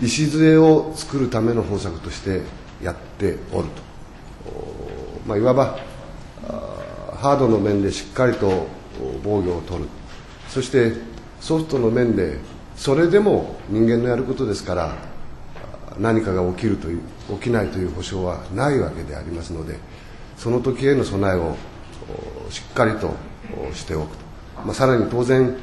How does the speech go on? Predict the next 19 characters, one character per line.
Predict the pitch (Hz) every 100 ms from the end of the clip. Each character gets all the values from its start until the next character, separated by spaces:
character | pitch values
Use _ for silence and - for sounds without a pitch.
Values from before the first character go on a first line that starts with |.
| - - - - -
避 |
難 | 113 110
訓 | 117 110
練 | 95 90 80
そ | 101
の | 101
他 | 87
も | 82
含 | - 120 107
め |
て、 | 76 71 60 - - - - - - - - -
え |
ー、 | 73
や | 90
ら | 95
な | 98 92
け | 98
れ | 90
ば | 87 80 71